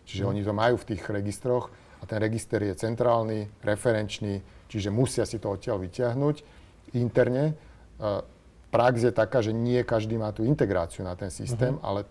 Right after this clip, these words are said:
Speaker 1: to mňa ako občana vlastne nemusí zaujímať, že pre mňa, za mňa, nech si to na koni tam idú zobrať.
Speaker 2: Mhm.
Speaker 1: Porušili zákon, hej. De-, podľa, podľa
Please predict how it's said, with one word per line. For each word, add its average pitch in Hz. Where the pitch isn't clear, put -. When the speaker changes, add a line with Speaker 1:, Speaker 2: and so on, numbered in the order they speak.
Speaker 1:
to 120
mňa 117
ako -
občana 107
vlastne 98
nemusí 101
zaujímať, 95
že -
pre 101
mňa, 101
za 92
mňa, 92
nech 101
si 113
to 107
na 98
koni 92
tam 95
idú 101
zobrať. 101
Speaker 2:
Mhm. 117
Speaker 1:
Porušili 120
zákon, 90
hej. 101
De-, 104
podľa, 113
podľa 123